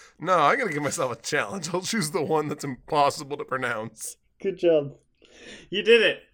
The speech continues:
Speaker 2: You did it. <laughs> Okay.
Speaker 1: This whole episode's been a train wreck.
Speaker 2: It's one thirty.
Speaker 1: Uh,
Speaker 2: It's one thirty in the morning. <laughs>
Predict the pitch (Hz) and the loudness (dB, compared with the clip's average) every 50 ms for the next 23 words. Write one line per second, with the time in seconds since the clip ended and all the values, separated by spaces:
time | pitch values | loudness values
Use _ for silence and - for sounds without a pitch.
0 | _ _ _ _ _ 165 175 180 214 214 202 180 147 - - _ _ 143 135 143 | _ _ _ _ _ -6 0 2 4 4 4 4 2 0 -4 _ _ -14 -10 -8
1 | 180 180 175 - 165 143 143 139 - - - 160 143 - - - 214 202 180 165 | -8 -6 -2 0 0 2 0 0 -4 -10 -10 -8 -6 -6 4 6 8 8 10 8
2 | 165 - 165 151 170 160 147 170 131 139 135 131 - - - 147 135 131 127 117 | 6 4 0 -2 -2 -2 -2 -4 -6 -6 -8 -8 -6 -2 0 0 0 0 -2 -4
3 | 110 104 113 - - - - _ _ _ _ _ _ _ _ _ _ _ - - | -6 -6 -6 -6 -8 -12 -20 _ _ _ _ _ _ _ _ _ _ _ -20 -20
4 | - - - - _ _ _ _ _ _ _ _ _ _ _ _ _ _ _ _ | -20 -20 -20 -20 _ _ _ _ _ _ _ _ _ _ _ _ _ _ _ _
5 | _ _ _ _ _ _ _ - _ 139 143 143 143 143 147 143 139 139 135 131 | _ _ _ _ _ _ _ -16 _ -8 -8 -6 -6 -4 -4 -4 -2 -2 -2 -2
6 | 127 139 139 151 160 156 147 143 139 135 135 127 113 90 - - _ _ _ _ | 0 -2 -2 -2 -2 -2 -2 0 0 -2 -2 -4 -6 -10 -14 -20 _ _ _ _
7 | _ - - - - _ _ _ _ _ _ _ - 135 127 143 151 156 160 160 | _ -20 -20 -20 -20 _ _ _ _ _ _ _ -16 -12 -6 -4 -2 -2 -2 0
8 | 135 180 185 170 160 160 160 160 156 156 156 156 151 151 143 147 156 135 - - | 2 2 2 4 2 0 0 -2 -2 -4 -4 -4 -4 -2 0 0 -2 -2 -2 -4